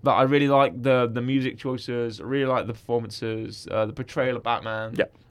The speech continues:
Speaker 1: and just this, the seedy Gotham City. I
Speaker 2: Yeah.
Speaker 1: enjoy that as well.
Speaker 2: It is really good.
Speaker 1: I
Speaker 2: And it
Speaker 1: enjoy the
Speaker 2: could go
Speaker 1: lore. The lore of Gotham City is something I really enjoy. And every time they touch on it,
Speaker 2: Yes.
Speaker 1: I'm like, "Oh, that feels so good."
Speaker 2: See, that's the thing.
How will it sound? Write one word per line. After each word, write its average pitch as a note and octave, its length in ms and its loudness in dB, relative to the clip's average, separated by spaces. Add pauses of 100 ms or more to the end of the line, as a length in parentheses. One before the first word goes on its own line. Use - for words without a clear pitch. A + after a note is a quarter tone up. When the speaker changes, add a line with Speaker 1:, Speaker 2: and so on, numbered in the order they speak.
(140)
Speaker 1:
and A2+ 260 -4
just - 180 -16
this, - 400 -12 (100)
the G2 180 -10
seedy B2 480 -6
Gotham B2 320 -6
City. G#2 440 -10
I G#2+ 100 -6
Speaker 2:
Yeah. A2+ 80 -2
Speaker 1:
enjoy A2+ 240 -4
that G#2+ 160 -6
as - 120 -10
well. G#2+ 320 -6 (300)
Speaker 2:
It C#3+ 120 6
is D3 200 6
really A2 180 0
good. - 280 -6
Speaker 1:
I - 40 0
Speaker 2:
And D3 80 4
it G3 60 4
Speaker 1:
enjoy F#3+ 160 4
the D#3 40 6
Speaker 2:
could D#3 60 6
go D#3+ 220 8
Speaker 1:
lore. B2+ 120 6
The C#3 120 2
lore G#3 480 4
of D3+ 160 0
Gotham D#3 260 -2
City C#3 240 -10
is B2 80 -14
something C3 180 -8
I B2+ 40 -2
really C#3 260 -4
enjoy. C3 180 -2
And B2 80 2
every D3+ 140 -4
time F3 120 -6
they D#3+ 100 -4
touch - 280 -16
on A2+ 80 -14
it, - 240 -14
Speaker 2:
Yes. - 140 -4
Speaker 1:
I'm - 60 -10
like, - 160 -10
"Oh, A2+ 240 -2
that G#2 120 -10
feels C3 200 -18
so - 160 -18
good." - 100 -20 (280)
Speaker 2:
See, E3+ 120 6
that's E3+ 120 8
the C#3 60 -6
thing. D#3+ 180 8